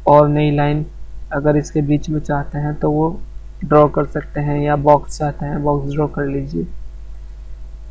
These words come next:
ये होता है ड्रॉ tool।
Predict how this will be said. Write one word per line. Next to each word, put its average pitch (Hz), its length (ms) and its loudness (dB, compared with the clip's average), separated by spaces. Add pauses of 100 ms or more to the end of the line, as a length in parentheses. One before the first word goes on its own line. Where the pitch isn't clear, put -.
(120)
ये 180 220 6 (1600)
होता 147 260 4
है 175 220 2 (1120)
ड्रॉ 147 220 6
tool। 185 300 6